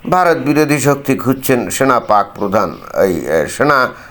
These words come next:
পাক সেনা প্রধান। তো, এ, এটা খোঁজার দরকার আছে নাকি? আমরা এই যে ইন্টারেস্টিংলি আমরা যেটা দেখি, বাংলাদেশ সেনাবাহিনী থেকে যারা নাকি, এ, রিটায়ারমেন্টে গেছে,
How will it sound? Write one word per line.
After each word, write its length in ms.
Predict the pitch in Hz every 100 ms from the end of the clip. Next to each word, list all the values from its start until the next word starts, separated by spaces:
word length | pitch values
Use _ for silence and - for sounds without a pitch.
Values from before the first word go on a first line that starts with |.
| - - - -
পাক 260 | 151 151
সেনা 240 | - 156 127
প্রধান। 480 | 107 101 104 85 82
তো, 280 | 135 131 - - - - -
এ, 360 | - 80 57 -
এটা 140 | -
খোঁজার 420 | - 175 233 214 151
দরকার 340 | 170 165 160
আছে 200 | 143 -
নাকি? 340 | 131 95 80 - - - - - - - - -
আমরা 500 | 113 143 165 170 170 -
এই 140 | 147
যে 200 | 143 151 151 - - _ - - - - -
ইন্টারেস্টিংলি 640 | 139 135 156 160 165 175 170
আমরা 200 | 170 165
যেটা 220 | 160 160
দেখি, 600 | 117 135 147 127 113 - - - - _ - -
বাংলাদেশ 440 | 131 127 131 135 139
সেনাবাহিনী 520 | 139 147 143 143 151
থেকে 240 | 139 143
যারা 240 | 135 143 135
নাকি, 420 | 135 135 135 120
এ, 200 | 113 120
রিটায়ারমেন্টে 600 | 113 117 156 151 120 90 76
গেছে, 300 | 65 -